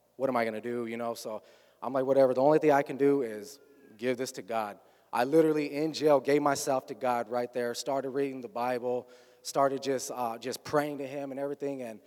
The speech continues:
and it was just crazy. So long story short, though, man, we, we keep going. We're going through, tr-, we're, we're about to go to trial, and the, the, the prosecutor, he said that, "I would never give you a plea.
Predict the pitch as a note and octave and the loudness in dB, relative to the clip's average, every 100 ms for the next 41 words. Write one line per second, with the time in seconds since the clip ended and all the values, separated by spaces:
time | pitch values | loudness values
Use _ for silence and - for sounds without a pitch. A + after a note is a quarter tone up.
0 | _ _ _ _ B2+ D3+ D3+ C#3+ - E3 | _ _ _ _ -2 0 0 -4 -2 0
1 | C#3+ B2+ B2+ C#3 B2+ A2+ - - _ C#3 | 0 -4 -8 -4 -4 -6 -20 -20 _ 4
2 | E3+ F3 F#3 E3+ - D#3+ D3 C#3+ C#3 C3+ | 4 6 4 2 4 2 2 4 2 4
3 | C3+ C3+ D#3 D3 D3+ F3+ E3+ D#3 D#3 D3+ | 0 2 0 0 -4 -2 0 2 2 2
4 | D3 E3 E3 E3 D3+ - D3 D3 D3 - | 4 2 2 -6 -10 -14 -6 -6 -6 -4
5 | D3+ F3 F3+ F3+ F3 C#3 - F3 D#3+ C3+ | -2 0 -2 -2 -2 -2 -2 0 0 -2
6 | - - _ D3 D3 D3 C#3+ C3+ B2+ B2+ | -6 -20 _ -10 2 2 2 0 0 -4
7 | - A#3+ B3 - G3 F3 D#3 G3+ - F#3+ | -4 -4 -4 -6 -2 -2 -2 -6 -4 -2
8 | D#3 D3 G#3+ D#3+ G#3 A3+ G#3 F#3+ F#3 G3+ | 0 2 0 0 0 2 0 -2 -6 2
9 | E3+ - G#3 G3+ B2+ | 2 2 -2 -2 -4